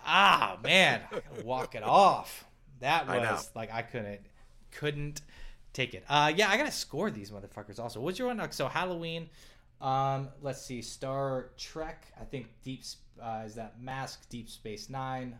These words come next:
Speaker 1: I'm giving you nine
Speaker 2: Yeah.
Speaker 1: points. I don't know if that's related. Uh, Cloverfield. I think he climbed to the top of, like, a,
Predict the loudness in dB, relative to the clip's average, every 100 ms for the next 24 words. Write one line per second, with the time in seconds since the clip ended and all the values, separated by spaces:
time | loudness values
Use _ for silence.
0 | -16 -12 -10 -10 -4 2 2 0 -10 -10
1 | -14 -16 -14 -14 -14 -14 -14 -14 -16 -20
2 | -20 -20 -20 -12 -4 2 2 4 2 2
3 | -2 -2 -2 -4 -6 -8 -10 -6 -2 -2
4 | 2 2 2 -8 -14 -14 -14 -20 -20 -20
5 | -12 -8 -8 -8 -12 -12 -14 -12 -16 -14
6 | -14 -12 -14 -14 -16